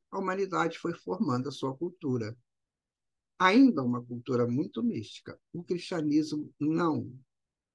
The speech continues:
Ele chega de forma clara, sem nenhum aparato místico, nenhum.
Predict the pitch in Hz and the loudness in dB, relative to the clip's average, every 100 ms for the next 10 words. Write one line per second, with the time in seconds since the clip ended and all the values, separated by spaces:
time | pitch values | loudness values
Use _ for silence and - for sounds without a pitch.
0 | _ _ _ _ _ 190 175 - - 202 | _ _ _ _ _ 2 2 -2 4 4
1 | 214 180 170 - 156 151 135 - _ - | 4 -2 -4 -2 -2 0 -2 -6 _ -8
2 | 139 139 165 294 302 311 302 - _ _ | -2 2 2 2 0 -2 -4 -8 _ _
3 | _ _ - - - 269 262 254 254 254 | _ _ -20 -18 -4 0 2 4 4 4
4 | 233 220 240 370 359 311 - - 254 156 | 4 4 2 0 -2 -4 -6 -2 2 4
5 | 160 202 247 - 220 143 123 - - 123 | 2 0 -6 -6 -4 -2 -4 -8 -14 -18
6 | - 107 - _ - 214 247 151 123 | -14 -16 -16 _ -8 -2 -2 -2 -6